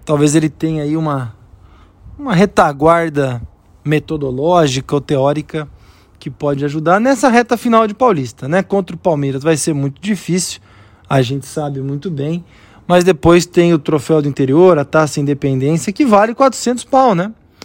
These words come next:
E nessa, não vale vaga na Copa do Brasil, viu, pessoal? Tem muita gente dizendo aí que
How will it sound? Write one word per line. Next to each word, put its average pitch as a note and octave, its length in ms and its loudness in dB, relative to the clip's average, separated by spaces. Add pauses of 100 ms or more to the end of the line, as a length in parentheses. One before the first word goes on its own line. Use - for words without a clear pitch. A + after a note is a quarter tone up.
(460)
E D3 120 -8
nessa, D#3 400 0
não G#3+ 240 4
vale G#3 360 2
vaga F#3+ 320 2
na F3+ 100 -4
Copa F#3+ 260 2
do F#3 80 -2
Brasil, F#3 340 2
viu, G3 80 -2
pessoal? F3 380 0
Tem D3 140 -16
muita F3 280 -6
gente F3 220 -8
dizendo D#3 440 -6
aí D#3+ 160 -2
que C#3 260 -12